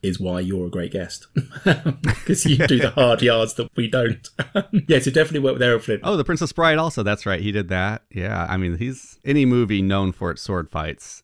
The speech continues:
Speaker 2: he was part of.
Speaker 1: Yeah, he was, um, so he did stunts. He was a stuntman to begin with and then seemed to move into sword. He was a sword master, but also, like, a fight choreographer and a fencing coach, and that seemed to be the niche that he moved into, 'cause he did stunts on From Russia with Love and Guns of Navarone.
Speaker 2: Ah.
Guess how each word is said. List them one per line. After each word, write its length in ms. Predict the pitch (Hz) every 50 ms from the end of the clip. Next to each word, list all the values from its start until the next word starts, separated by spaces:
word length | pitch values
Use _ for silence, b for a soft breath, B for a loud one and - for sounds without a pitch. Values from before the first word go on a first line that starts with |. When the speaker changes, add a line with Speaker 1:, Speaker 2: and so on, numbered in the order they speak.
| _
Speaker 2:
he 220 | _ - - 92 87
was 120 | 80 -
part 260 | - - 87 82 80
of. 240 | 78 78 78 90 - -
Speaker 1:
Yeah, 300 | 127 127 139 143 135 117
he 140 | 107 120 139 143
was, 300 | 139 135 123 120 - -
um, 360 | 120 117 113 113 110 110 104 -
so 120 | - - 135
he 100 | 151 190
did 160 | 190 180 131 -
stunts. 500 | - - - 151 135 123 - - - -
He 120 | 135 139
was 100 | 147 139
a 40 | 135
stuntman 420 | 127 - 185 202 208 170 151 143
to 60 | 135 120
begin 260 | 127 123 131 123 117
with 120 | 104 90
and 100 | 104 110 117
then 120 | 117 117
seemed 420 | 110 - - 127 123 120 123 113 -
to 80 | 120
move 360 | 110 113 113 117 117 117 107 107
into 440 | 110 104 107 104 98 95 - - 95
sword. 560 | - - - 135 120 113 113 110 107 104 - - - _ _
He 80 | - 127
was 80 | 117 113
a 40 |
sword 320 | 101 - - 156 143 139 143
master, 340 | 127 113 110 98 - - 107
but 100 | 104 117
also, 240 | 113 110 - 107 107
like, 220 | 107 104 107 104
a 80 | 107 98
fight 280 | - - 110 107 110
choreographer 640 | - 101 110 107 104 101 92 104 - - 107 104 110
and 120 | 104 104 107
a 40 |
fencing 480 | 98 - 123 120 120 117 - 117 107 101
coach, 300 | - - 101 95 92 -
and 80 | 123 117
that 100 | - -
seemed 220 | - 113 107 98
to 60 | -
be 160 | - 107 107
the 120 | 98 98 104
niche 320 | 107 110 110 107 101 -
that 100 | - 101
he 60 | 104
moved 300 | 101 101 98 98 98 -
into, 480 | 120 110 113 110 - - 104 98 98 101
'cause 280 | - - 107 98 - -
he 100 | - 127
did 160 | 120 151 143 -
stunts 380 | - - 170 151 156 - -
on 140 | 127 123 117
From 200 | - - 127 123
Russia 240 | 135 143 143 - 160
with 140 | 147 139 127
Love 300 | 127 123 120 113 110 -
and 140 | 113 113 107
Guns 220 | 120 117 117 113
of 80 | 110 107
Navarone. 640 | 113 110 110 107 113 110 107 104 104 104 101 101 101
Speaker 2:
Ah. 400 | 90 101 160 233 202 - - 82